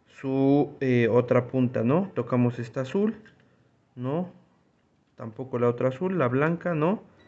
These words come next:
La verde, aquí está, miren, amigos. Esta verde corresponde a una bobina del embobinado de trabajo.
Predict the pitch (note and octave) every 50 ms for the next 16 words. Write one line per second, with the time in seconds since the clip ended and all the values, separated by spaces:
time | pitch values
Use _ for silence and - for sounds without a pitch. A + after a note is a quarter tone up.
0 | _ _ _ _ _ - A#2+ B2 A#2+ B2+ C#3 C3 B2+ B2 B2 B2 B2 C#3 C3 C3
1 | - E3 D#3 E3 E3+ E3 F3 F3 F3 E3+ F3 E3 F3 F#3+ F#3+ - - - _ _
2 | _ _ _ _ _ _ _ _ - C3 C3 - D#3 D3+ D#3 F3+ F#3+ F#3 F3 E3+
3 | F#3+ G#3+ G3+ - - - _ _ _ _ _ - B2 A#2+ B2 C3 B2+ B2+ - -
4 | - D3+ D#3 D#3+ D#3 D3+ D3 D3 C#3+ C#3+ C#3+ - - _ _ _ _ _ - B2
5 | B2+ C3 C#3+ D3+ D#3 D3+ C#3+ C#3 C3+ B2+ A#2+ C#3 D3+ D#3 D3+ C#3+ C3 B2+ A#2 A#2
6 | A#2 A#2 A2+ A#2 A#2 A2 A2+ A2+ A2 A#2 A#2 A#2 A#2 A2 A2+ B2 D#3 F3 - -
7 | - A2+ A2+ A2+ A2+ A#2 C3 C3+ B2 - B2+ B2 -